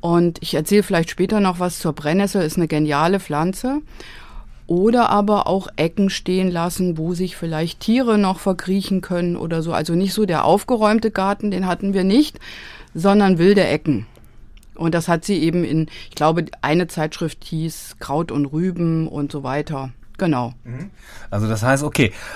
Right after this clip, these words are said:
Speaker 2: ähm, ja, vielen Dank erstmal. Jetzt, äh, Stichwort, du hast es gerade gesagt, äh, Löwenzahn, Bezug zur Leber, gut für die Leber, ähm, war für dich als Kind bisschen bitter. Vielleicht kannst du's irgendwie aus deiner Perspektive, wenn wir jetzt da schon beim konkreten Beispiel sind,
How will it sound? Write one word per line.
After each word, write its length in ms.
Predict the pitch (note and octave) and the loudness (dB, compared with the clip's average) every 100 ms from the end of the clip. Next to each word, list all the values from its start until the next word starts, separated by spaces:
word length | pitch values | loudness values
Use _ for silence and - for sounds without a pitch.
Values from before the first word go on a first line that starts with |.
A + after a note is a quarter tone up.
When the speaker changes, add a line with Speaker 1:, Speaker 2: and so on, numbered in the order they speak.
| - | -2
Speaker 2:
ähm, 280 | A#2 A2+ A#2 | 2 2 2
ja, 100 | B2+ | 0
vielen 260 | F3+ F3 | -2 0
Dank 220 | E3+ A3+ | 4 4
erstmal. 340 | F#3+ A#2+ B2 A#2+ | 2 0 0 0
Jetzt, 280 | B2+ D#3+ D3 | -2 -4 -4
äh, 220 | D3+ D3+ | -2 -2
Stichwort, 520 | - A3 - E3 D#3+ | 0 -2 -2 -4 -2
du 80 | C#3 | -2
hast 140 | F3 | -4
es 100 | - | -6
gerade 240 | - D3+ C#3 | -2 -2 0
gesagt, 560 | A2+ C3 G#3 A#3 - | 0 0 0 -2 -2
äh, 380 | D3 C3+ C3 A#2+ | -2 0 -2 0
Löwenzahn, 1400 | A#2+ A#2+ F#3 G3 F#3 - E3 E3 E3+ E3 D#3 A#2+ A2+ A2+ | 2 2 2 -2 -4 -4 -4 -2 -4 -4 -4 -6 -6 -4
Bezug 400 | A#2+ - F3 D#3 | -4 -4 -8 -8
zur 200 | - B2+ | -2 0
Leber, 400 | B2 D#3+ F3 E3 | 0 0 0 -2
gut 200 | B2+ E3+ | -2 -6
für 140 | - | -4
die 120 | C#3+ A#2 | 0 2
Leber, 600 | A2+ D#3+ F3 E3 D#3+ - - - - | 2 0 2 2 2 -2 -12 -18 -8
ähm, 520 | C3 B2+ B2 A#2+ A#2+ A2+ | 0 2 4 6 4 2
war 140 | B2 | -2
für 140 | C3+ | -2
dich 180 | B2+ C#3 | -4 -4
als 160 | C3+ - | -4 -4
Kind 220 | D3+ D3 | -4 -4
bisschen 300 | D3+ - B2 | -4 0 0
bitter. 300 | E3 - F#3+ | 0 2 0
Vielleicht 300 | C#3+ C3+ F3 | 2 -2 -2
kannst 260 | - E3+ F3+ | -6 -6 -6
du's 120 | D3 | -6
irgendwie 320 | D#3 D#3+ D#3 | -6 -4 -4
aus 120 | - | -2
deiner 260 | C#3+ D3 D#3+ | -2 -4 -4
Perspektive, 840 | - D3 - C#3+ - D#3+ F3+ E3 | -6 -8 -8 -10 -8 -8 -4 -4
wenn 200 | A#2 C#3+ | -2 -2
wir 100 | D3+ | -2
jetzt 240 | C3+ - A#2+ | -4 -4 -6
da 140 | A#2 | -6
schon 200 | - C3 | -4 -2
beim 220 | A#2 A2 | 0 -2
konkreten 480 | A2+ G#2+ B2+ C3 A2+ | -2 -6 -6 -4 -2
Beispiel 500 | F#2 C#3+ - G3 B2+ | -2 -4 -6 -4 -2
sind, 220 | G2+ C3+ | 0 -2